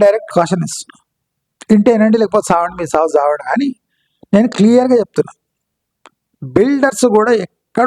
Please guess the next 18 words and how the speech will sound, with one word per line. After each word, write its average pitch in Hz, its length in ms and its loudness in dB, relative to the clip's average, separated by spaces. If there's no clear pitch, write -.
ఉంటే 202 220 0
అక్కడ 190 180 -2
స్టేజ్లో 190 360 2
ఆపేయండి, - 360 -4
ఆపేయండి. 254 380 -2
కట్టిండ్రంటే 294 640 0
మీ 247 140 2
పని 180 140 -4
అయిపోతుంది, - 400 -8
ఇది 254 100 2
ఖచ్చితం. - 340 -4
అది 277 140 2
ఎక్కడైనా 285 360 0
ఉండనండి, 185 340 0
హైదరాబాద్ 147 400 -2
వెస్ట్ - 260 -4
కానీ, 214 280 2
ఈస్ట్ 202 220 -2